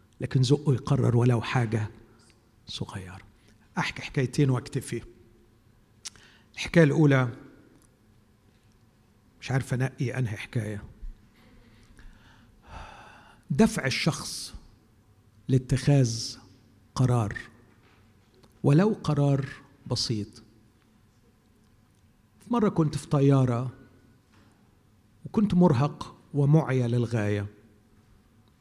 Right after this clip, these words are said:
وفعلًا ما عنديش استعداد إني أتكلم مع أي حد. وبعدين قعدت، ومش عشان ما أطولش عليكم في الحكاية،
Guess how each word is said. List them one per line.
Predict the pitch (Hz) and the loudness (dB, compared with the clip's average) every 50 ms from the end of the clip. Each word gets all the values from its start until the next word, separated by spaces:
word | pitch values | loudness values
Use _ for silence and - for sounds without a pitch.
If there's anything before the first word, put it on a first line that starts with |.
| _ _ _ _ _ _ _ _ _ _ _ _ _ - | _ _ _ _ _ _ _ _ _ _ _ _ _ -6
وفعلًا | 147 143 - - 233 175 185 180 170 | -6 -4 0 0 2 4 6 6 6
ما | 170 165 156 147 | 4 2 0 0
عنديش | 120 127 147 139 151 175 - - - | 0 0 0 0 2 0 0 -2 -6
استعداد | - - - - 131 120 127 147 139 127 | -10 -10 -6 -4 -4 0 0 0 2 2
إني | 131 135 131 127 | 0 -2 -2 -4
أتكلم | 123 - - 151 135 123 127 123 | -4 -4 -4 -2 -2 -2 -2 -4
مع | 123 107 98 110 - | -4 -8 -8 -8 -6
أي | 131 123 123 | -6 -6 -6
حد. | - - - - - _ _ - - _ _ _ _ _ _ _ _ _ _ _ _ _ _ _ _ _ _ _ _ _ _ _ _ _ - - - - - - - | -6 -10 -16 -18 -20 _ _ -20 -20 _ _ _ _ _ _ _ _ _ _ _ _ _ _ _ _ _ _ _ _ _ _ _ _ _ -20 -20 -20 -20 -20 -10 -4
وبعدين | 185 190 226 262 | -2 0 2 2
قعدت، | 208 170 151 160 190 190 - - - - - - - - - _ - - _ _ _ - - _ _ _ _ - | 2 4 4 2 2 0 -2 -14 -20 -20 -20 -20 -20 -20 -20 _ -20 -20 _ _ _ -20 -20 _ _ _ _ -10
ومش | 202 190 - - | -8 -6 -4 -2
عشان | 175 185 185 - - 202 185 | 0 0 0 0 0 0 0
ما | 170 165 | 0 0
أطولش | 151 - 156 147 160 175 - - | 0 2 2 4 4 4 2 0
عليكم | - 127 147 151 151 143 127 | -2 0 0 -2 -2 -2 -6
في | - - | -6 -6
الحكاية، | 123 - - - 127 - 147 143 135 131 131 131 131 | -10 -10 -8 -8 -4 0 0 2 2 0 -2 -4 -8